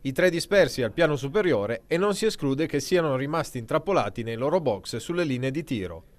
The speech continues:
Le cause dello scoppio sarebbero riferibili comunque al funzionamento del poligono. Come hanno spiegato gli investigatori,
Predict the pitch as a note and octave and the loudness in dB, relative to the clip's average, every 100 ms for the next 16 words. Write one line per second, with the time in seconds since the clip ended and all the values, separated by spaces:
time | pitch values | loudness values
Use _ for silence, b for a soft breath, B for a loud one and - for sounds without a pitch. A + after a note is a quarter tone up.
0 | - D3+ A3 A3 G3+ F#3+ F#3+ - G#3+ G3 | -4 0 2 2 4 2 0 2 0 0
1 | - - D#3+ C#3+ C#3 E3 - F3+ G3 C#3+ | 0 2 2 2 0 0 2 2 0 -2
2 | B2 - A#2+ D#3+ D#3+ D3 - D3 - F3+ | -4 -4 -4 -4 0 0 0 -4 0 0
3 | C3+ C3 C3 B2+ B2+ D3 F3+ D3 D3 C3 | 2 -2 -2 -4 -2 0 2 2 2 2
4 | b b b - C3 D3+ D#3 - D#3 E3 | b b b -6 0 2 0 -2 0 2
5 | D#3+ D#3 D3 D3 D#3 D3 D3+ F#3+ D3+ C3 | 2 -2 -2 -4 -2 -2 2 2 2 0